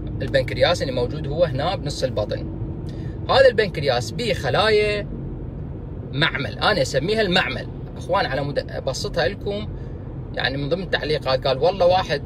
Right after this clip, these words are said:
يعني قال من تعليقات، انا قرأت كل تعليقاتكم السابقه، قال والله فيك،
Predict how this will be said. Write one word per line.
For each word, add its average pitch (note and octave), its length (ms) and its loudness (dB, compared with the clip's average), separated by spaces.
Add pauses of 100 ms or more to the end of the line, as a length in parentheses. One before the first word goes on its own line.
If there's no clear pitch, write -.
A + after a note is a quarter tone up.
(220)
يعني B2 260 -2
قال C3 240 0
من C3 200 -2
تعليقات، B2 560 -2
انا D3+ 340 -2
قرأت F3 280 4
كل F3+ 180 -2
تعليقاتكم - 640 -6
السابقه، - 420 -8 (920)
قال D3+ 200 4
والله G3 300 4
فيك، - 460 2